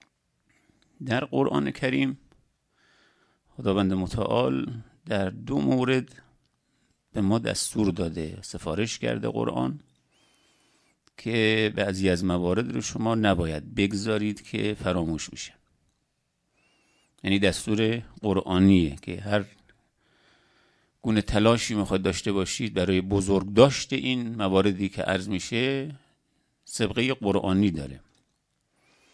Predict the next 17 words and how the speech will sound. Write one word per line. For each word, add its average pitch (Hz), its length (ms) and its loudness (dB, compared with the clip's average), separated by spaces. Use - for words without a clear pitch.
و 95 200 6
حرکت 98 560 2
ما، 110 300 4
نشستن 98 680 2
ما، 90 260 2
هر 90 360 -14
قدم 98 280 4
زدن 110 420 6
ما 123 360 2
برای 117 240 4
بزرگداشت 110 800 2
این 147 200 2
دو 110 120 0
موردی 101 360 2
که 107 120 -6
عرض 104 240 -2
می‌کنم 120 680 -2